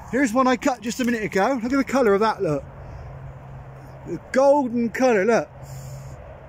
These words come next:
Absolutely beautiful. And this is great for fire. And let's cut another one. We'll see what's happening here.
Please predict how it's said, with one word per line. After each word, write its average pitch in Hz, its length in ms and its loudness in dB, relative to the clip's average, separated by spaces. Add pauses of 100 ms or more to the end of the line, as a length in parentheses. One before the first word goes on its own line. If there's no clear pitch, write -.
(1160)
Absolutely 220 600 0
beautiful. 214 720 2 (1800)
And 202 180 4
this 302 200 2
is 247 140 -2
great 254 320 0
for 214 120 -6
fire. 240 400 2 (140)
And 220 100 -2
let's 254 140 -4
cut 240 180 -4
another 196 240 2
one. 170 220 0
We'll - 1300 -12
see 233 220 -4
what's 233 200 -4
happening 226 360 -2
here. 214 260 0